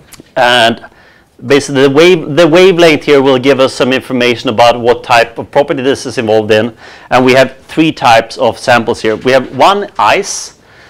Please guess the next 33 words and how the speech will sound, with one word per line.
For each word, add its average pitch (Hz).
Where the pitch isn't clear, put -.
So -
this 190
is 214
a 185
sample 170
where 156
all 156
the 139
hydrogen 131
bonds 127
are 127
actually 117
formed. 151
And 135
then 143
I 147
have 143
a 135
clear 143
peak 135
at 139
a 123
particular 120
frequency 120
here 117
that 110
corresponds 110
to 117
actually 104
having 123
a 143
hydrogen 170
bond. 190